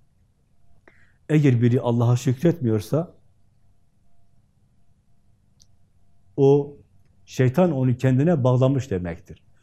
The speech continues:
Şükretmek demek, teşekkür etmek demektir. Biri Allah'a teşekkür etmiyorsa, diliyle değil, gönlüyle, her halinde,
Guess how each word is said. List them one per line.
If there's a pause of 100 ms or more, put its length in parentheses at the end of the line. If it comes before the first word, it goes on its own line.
(180)
Şükretmek
demek,
teşekkür
etmek
demektir. (480)
Biri
Allah'a
teşekkür
etmiyorsa, (160)
diliyle
değil, (1900)
gönlüyle, (3500)
her
halinde,